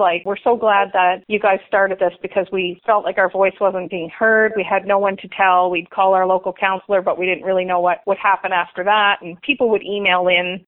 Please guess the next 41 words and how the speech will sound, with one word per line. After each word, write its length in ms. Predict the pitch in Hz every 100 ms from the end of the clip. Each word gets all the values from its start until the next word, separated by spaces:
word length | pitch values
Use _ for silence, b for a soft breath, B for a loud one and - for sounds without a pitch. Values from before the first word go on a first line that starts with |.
| _
But 80 | -
now 240 | 226 233
they 100 | 240
have 320 | 214 208 196 190 _ -
a 60 |
direct 500 | 202 175 175 208 _ - _ _ _
line 400 | 196 190 190 190
of 80 | 175
communication. 580 | 208 190 180 190 180 180
Like, 160 | 160
as 80 | 180 -
soon 160 | 226 226
as 100 | 226
the 100 | 220
developer 400 | 202 185 185 190
makes 240 | 185 180 -
a 60 |
move, 320 | 185 185 190 - _ _ _ -
we 140 | 208
tweet 380 | 208 208 160 - - -
or 180 | 190
we 160 | 185 190
let 220 | 185 180
the 80 | 196
people 300 | - 196 190
know, 280 | 190 196 220
and 100 | 202
then 240 | 185 180 190 220
we'll 240 | 214 190
tweet 280 | 190 220 202
out 180 | 196 196
the 60 |
forms 520 | - 202 190 180 185
where 140 | 190 180
they're 100 | 185
supposed 240 | - 185
to 60 | 185
give 180 | 180 175
their 120 | 175
feedback, 480 | 185 170 175 160
et 100 | -